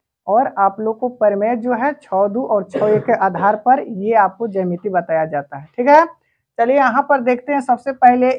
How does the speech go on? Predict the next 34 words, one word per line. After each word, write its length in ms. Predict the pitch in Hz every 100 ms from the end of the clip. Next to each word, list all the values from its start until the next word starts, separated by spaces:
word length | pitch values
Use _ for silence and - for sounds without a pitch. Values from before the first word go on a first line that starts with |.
| 233 269
एक 140 | 269 - _ _ _ _ _ _ _ _ -
समलंब 560 | 262 254 254 277 311
चतुर्भुज 640 | - 269 262 262 220 247 262
एबीसी, 480 | 240 220 247 247 302
जो 180 | 311 233
आप 200 | 226 220 220
लोग 180 | 220
यहाँ 220 | 220 208 240
पर 140 | 240
आकृति 480 | - 208 214 214 254
में 160 | 254 220
देख 180 | 240 240
पा 220 | 226 226
रहे 140 | 247
हैं, 220 | 262 302 359 -
एक 160 | 220 -
समलंब 400 | 233 220 240 233
चतुर्भुज 440 | 247 262 254 262 269
है। 180 | 320 370 - - _ _ -
और 220 | 226 254
यहाँ 360 | 277 254 240 -
पर 200 | - 302
जो 140 | 254 285
देख 280 | 269 269 285
रहे 140 | 285
हैं 140 | 294
आप 380 | 285 220 226 226 233
लोग, 380 | 226 226 269 330 - _ _ 240
एबी 480 | 262 254 302 381 381
समानांतर 840 | - 262 247 247 240 247 285 311
सीडी 460 | 302 - 220 180 175
है। 180 | 143 127 _ _ _ -
क्या 140 | 220 226
है? 220 | 302